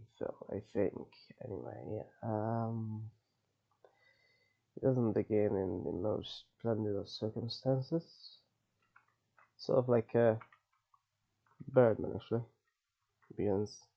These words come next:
uh, uh, not exactly a great beginning, let's just say.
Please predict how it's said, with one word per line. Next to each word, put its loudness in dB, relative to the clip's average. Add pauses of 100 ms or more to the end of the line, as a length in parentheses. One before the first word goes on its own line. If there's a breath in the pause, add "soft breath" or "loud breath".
(180)
uh, -6 (1500)
uh, -6 (1120 loud breath)
not 6 (160)
exactly 2 (280)
a -20
great 0
beginning, -12
let's -12
just -18
say. -20